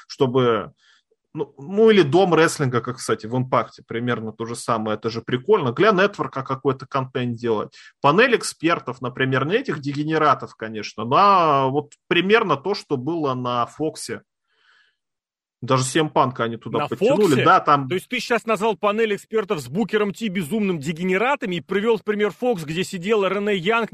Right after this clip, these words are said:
Speaker 1: Я имею в виду,
Speaker 2: неадекватная. Пейдж
Speaker 1: я имею
Speaker 2: вот
Speaker 1: в виду
Speaker 2: эта
Speaker 1: формат.
Speaker 2: дебильная. Формат.
Speaker 1: Согласен,
Speaker 2: Формат.
Speaker 1: согласен, что
Speaker 2: Да,
Speaker 1: там дебилы сидели.
Speaker 2: да,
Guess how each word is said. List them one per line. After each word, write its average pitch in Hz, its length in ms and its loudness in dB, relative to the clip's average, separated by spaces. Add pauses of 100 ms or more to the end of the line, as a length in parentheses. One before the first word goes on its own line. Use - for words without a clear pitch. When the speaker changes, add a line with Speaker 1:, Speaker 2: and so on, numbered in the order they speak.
Speaker 1:
Я 180 200 4
имею 214 200 6
в - 40 0
виду, 208 140 2
Speaker 2:
неадекватная. 156 100 -4 (340)
Пейдж 254 300 2
Speaker 1:
я - 20 0
имею 214 180 2
Speaker 2:
вот - 20 2
Speaker 1:
в - 20 4
виду 208 120 0
Speaker 2:
эта - 0 -
Speaker 1:
формат. 220 520 4
Speaker 2:
дебильная. 165 440 -2 (540)
Формат. 147 360 -6
Speaker 1:
Согласен, 196 440 2
Speaker 2:
Формат. - 20 -18
Speaker 1:
согласен, 175 440 -8
что - 160 -12
Speaker 2:
Да, 269 340 2
Speaker 1:
там - 20 -20 (120)
дебилы 143 420 -4
сидели. 117 340 -8
Speaker 2:
да, 269 340 2